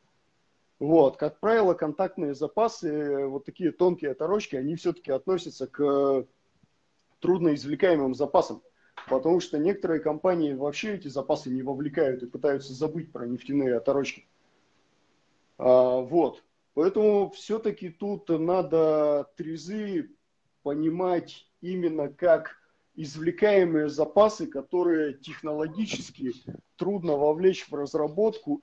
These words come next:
и обеспечить, э, приемлемый коэффициент извлечения нефти. Вот, а не, э, то, то, что где-то законодательно закреплено. А давайте всё-таки руководствоваться, скажем так, э,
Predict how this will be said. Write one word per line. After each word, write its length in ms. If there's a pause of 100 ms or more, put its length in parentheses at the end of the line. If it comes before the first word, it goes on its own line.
и 260
обеспечить, 920
э, 640 (440)
приемлемый 920 (520)
коэффициент 500
извлечения 680
нефти. 380 (760)
Вот, 440
а 240
не, 680
э, 760 (260)
то, 140
то, 280
что 380
где-то 340
законодательно 760
закреплено. 680 (440)
А 380
давайте 400
всё-таки 880
руководствоваться, 1120
скажем 400
так, 320
э, 360